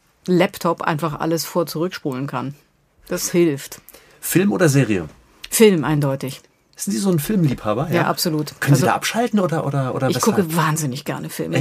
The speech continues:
Speaker 2: Echt?
Speaker 1: gucken auch gerne zusammen Filme und, äh, Serien sind auch gut. Ich werde aber irgendwann mal ungeduldig, weil ich das Gefühl habe, so jetzt Leute, kommt doch mal zum Schluss.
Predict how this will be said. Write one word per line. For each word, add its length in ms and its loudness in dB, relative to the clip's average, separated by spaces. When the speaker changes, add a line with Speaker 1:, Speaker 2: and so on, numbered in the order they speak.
Speaker 2:
Echt? 80 2
Speaker 1:
gucken 360 0
auch 200 0
gerne 260 0
zusammen 460 -2
Filme 380 -2
und, 240 -4
äh, 140 -4
Serien 400 2
sind 260 -2
auch 300 -2
gut. 340 2
Ich 200 -4
werde 220 2
aber 240 0
irgendwann 480 4
mal 180 0
ungeduldig, 680 2
weil 100 0
ich 80 -4
das 160 -6
Gefühl 280 -2
habe, 200 0
so 80 -2
jetzt 220 -2
Leute, 200 -2
kommt 320 -6
doch 60 0
mal 240 2
zum 180 -2
Schluss. 480 -4